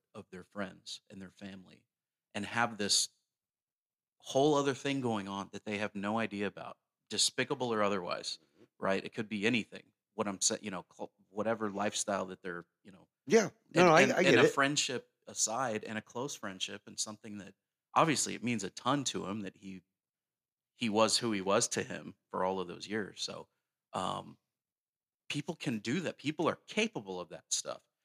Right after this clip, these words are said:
Speaker 2: Yeah, we're
Speaker 1: And
Speaker 2: multi-dimensional.
Speaker 1: Yeah, and it's, I, I'm not always, I mean, I'm, I'm not an, I, I certainly am not an advocate of people being that way. I, I think it's okay to keep, I mean, I don't think you need to compartmentalize your life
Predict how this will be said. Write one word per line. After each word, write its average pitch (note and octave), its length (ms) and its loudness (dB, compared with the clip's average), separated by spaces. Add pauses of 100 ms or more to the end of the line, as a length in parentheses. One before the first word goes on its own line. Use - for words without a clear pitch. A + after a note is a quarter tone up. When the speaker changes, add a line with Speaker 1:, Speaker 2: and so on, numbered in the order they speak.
Speaker 2:
Yeah, D#3+ 260 -2
we're F2+ 280 -2
Speaker 1:
And A2+ 240 2
Speaker 2:
multi-dimensional. B2 1300 0
Speaker 1:
Yeah, D3+ 220 2 (120)
and B2 140 -2
it's, B2 320 0
I, A#2+ 140 -4
I'm B2 180 -8
not C3+ 160 0
always, A#2+ 420 0
I A#2+ 60 -16
mean, G#2 320 -14
I'm, D#3 320 4
I'm C#3+ 260 6
not D3+ 220 4
an, G2+ 180 -6 (160)
I, G2 100 -6 (200)
I A2 180 0 (120)
certainly A2 480 -2
am F#2+ 80 -14
not G2 180 -10
an F#2 180 -10
advocate G#2 440 -10
of F2+ 60 -16 (340)
people - 280 -14
being F#2+ 260 -8
that F2 200 -16
way. G2+ 160 -6
I, F#2+ 80 -4 (420)
I - 40 -6
think D3+ 200 0
it's A#2+ 160 2
okay A2+ 320 0
to G#2 80 -2
keep, G2 300 -10 (100)
I A#2 60 -12
mean, G2+ 220 -8
I G2 80 -6
don't C3 120 -4
think B2 160 -14
you G#2+ 80 -10
need A2+ 140 -4
to F#2+ 60 -14
compartmentalize G2+ 840 -8
your F#2 100 -18
life C3 280 -8